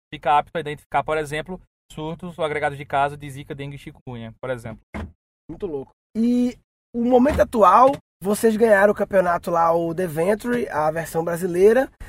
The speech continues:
Speaker 2: Aí agora tem vinte e sete nego do mundo todo, né?
Speaker 1: Isso, isso.
Speaker 2: Tu fosse lá pra Oxford, rolou uma aceleração, rolou
Speaker 1: Isso,
Speaker 2: um
Speaker 1: rolou, é, essa etapa do The Venture, quando a gente venceu a, a edição brasileira, a gente foi pra uma semana de aceleração em Oxford, em Londres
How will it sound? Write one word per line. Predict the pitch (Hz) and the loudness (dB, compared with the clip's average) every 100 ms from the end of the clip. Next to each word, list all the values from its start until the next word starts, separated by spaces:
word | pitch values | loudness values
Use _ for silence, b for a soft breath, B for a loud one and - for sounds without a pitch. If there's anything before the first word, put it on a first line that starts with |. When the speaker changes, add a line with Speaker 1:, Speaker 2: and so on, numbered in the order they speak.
| B | B
Speaker 2:
Aí | - 180 | 0 0
agora | 175 185 208 | 4 4 4
tem | 214 214 | 2 -2
vinte | 165 269 - | 0 -4 -4
e | |
sete | - 220 220 - 233 | 0 4 4 2 -8
nego | 180 165 185 220 208 | -6 -2 4 4 4
do | 185 | -2
mundo | 196 233 | 0 0
todo, | 220 190 233 | 0 4 4
né? | 208 202 262 | 4 2 0
Speaker 1:
Isso, | 143 143 120 113 110 - | -4 -4 -6 -14 -16 -12
isso. | 131 - - | -12 -12 -10
Speaker 2:
Tu | 170 | -4
fosse | 196 208 196 | 0 2 2
lá | 190 | 4
pra | 180 | 6
Oxford, | 175 240 247 - 202 185 | 8 10 8 0 -4 0
rolou | 196 202 | 2 4
uma | 208 | 2
aceleração, | 202 190 165 - 233 226 | 0 -2 -6 -4 0 2
rolou | 196 208 196 | 4 4 2
Speaker 1:
Isso, | 180 | 0
Speaker 2:
um | 143 | -2
Speaker 1:
rolou, | 147 175 185 156 | 0 2 2 2
é, | 156 151 143 135 135 | 0 2 2 0 -2
essa | 147 190 | -6 -4
etapa | - 180 180 | -4 -4 -4
do | |
The | 170 | -8
Venture, | 147 156 180 165 | -8 -8 -8 -10
quando | 127 139 | -10 -8
a | 139 | -8
gente | 131 139 139 | -8 -12 -12
venceu | 131 135 143 | -12 -10 -6
a, | 135 131 131 127 | -4 -4 -4 -6
a | |
edição | 123 - 131 | -6 -10 -8
brasileira, | 135 131 143 | -6 -6 -6
a | |
gente | 135 147 | -8 -12
foi | - 143 | -10 -8
pra | 143 | -8
uma | 139 | -8
semana | - 143 147 | -8 -8 -8
de | 147 | -8
aceleração | 156 147 143 - 143 147 - _ _ _ | -8 -6 -6 -8 -12 -12 -14 _ _ _
em | 143 | -6
Oxford, | 139 151 - 175 160 | -6 -6 -6 -8 -8
em | 147 143 | -12 -10
Londres | 135 143 180 | -8 -10 -14